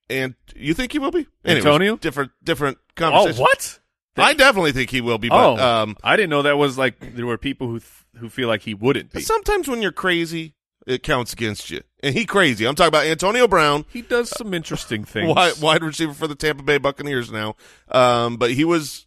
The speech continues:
Speaker 1: he was the dude this last week.
Speaker 2: And he will be
Speaker 1: Um,
Speaker 2: the dude again.
Speaker 1: Yes. So if, if they are available, check,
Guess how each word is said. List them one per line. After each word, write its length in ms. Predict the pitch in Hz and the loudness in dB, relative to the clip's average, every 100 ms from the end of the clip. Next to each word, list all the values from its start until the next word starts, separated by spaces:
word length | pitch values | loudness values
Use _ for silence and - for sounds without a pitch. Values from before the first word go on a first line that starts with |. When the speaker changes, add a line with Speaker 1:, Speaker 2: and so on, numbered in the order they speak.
| - | -12
Speaker 1:
he 140 | 127 | -4
was 160 | 156 147 | -2 -4
the 80 | 139 | -2
dude 380 | 165 190 190 - | -2 -2 -4 -6
this 220 | 143 143 | -6 -2
last 320 | 160 151 - | 0 0 -2
week. 320 | 156 190 - - _ | -6 -6 -6 -20 _
Speaker 2:
And 140 | 110 101 | -18 -10
he 60 | 107 | -4
will 180 | 131 127 | -2 0
be 100 | 139 | 0
Speaker 1:
Um, 40 | |
Speaker 2:
the 60 | 135 | 0
dude 220 | 147 143 | 0 0
again. 320 | 131 107 98 | -2 -4 -6
Speaker 1:
Yes. 300 | 127 123 101 | -8 -8 -8
So 380 | - - 127 120 | -10 -4 -2 0
if, 180 | 117 - | -2 -4
if 200 | 131 127 | -6 -2
they 160 | 160 196 | 0 4
are 100 | 190 | 4
available, 540 | 170 160 151 143 143 | 4 2 2 0 -4
check, 400 | - 156 143 - | -4 -2 -4 -4